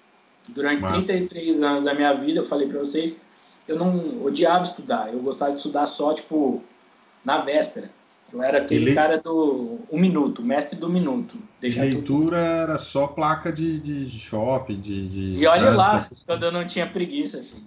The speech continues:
Speaker 2: Tinha hora que <laughs>
Speaker 1: Você, você pegava
Speaker 2: Ia
Speaker 1: um
Speaker 2: no
Speaker 1: negócio
Speaker 2: filmão
Speaker 1: assim, ó.
Speaker 2: dublado mesmo.
Speaker 1: Você começava a ler assim, do nada você já pulava pro final, você queria
Speaker 2: Já.
Speaker 1: ver. Então, eu não tinha o hábito, os livros que eu li eram aqueles de escola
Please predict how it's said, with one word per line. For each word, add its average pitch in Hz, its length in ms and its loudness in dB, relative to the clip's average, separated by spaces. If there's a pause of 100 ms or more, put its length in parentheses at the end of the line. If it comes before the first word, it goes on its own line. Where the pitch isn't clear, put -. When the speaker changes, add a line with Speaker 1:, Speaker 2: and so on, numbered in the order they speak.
Speaker 2:
Tinha 104 240 0
hora 107 240 2
que - 100 -8
<laughs> - 920 -6 (100)
Speaker 1:
Você, - 220 -4 (800)
você - 180 -6
pegava 180 400 2
Speaker 2:
Ia 143 80 8
Speaker 1:
um 147 40 4
Speaker 2:
no 147 100 2
Speaker 1:
negócio 180 180 2
Speaker 2:
filmão 170 220 4
Speaker 1:
assim, 175 100 4
ó. - 20 6
Speaker 2:
dublado 143 440 4
mesmo. 120 280 -6 (520)
Speaker 1:
Você - 180 -6
começava 180 920 0
a 147 160 0
ler 156 240 -4
assim, 170 240 -10
do 190 120 -10
nada 175 280 0
você 180 140 -10
já 180 140 0
pulava 175 380 -4
pro - 140 -16
final, 156 480 -6
você 151 120 -10
queria 151 300 -10
Speaker 2:
Já. 113 140 -2
Speaker 1:
ver. - 120 -12 (1500)
Então, 165 840 -4
eu 143 60 -8
não 170 180 -8
tinha 185 180 -10
o 170 80 -4
hábito, 185 640 -6
os 135 120 -16
livros 170 260 -4
que - 80 -8
eu 170 80 -4
li 160 200 0
eram 156 160 2
aqueles 147 300 -4
de 147 80 -4
escola 202 680 -2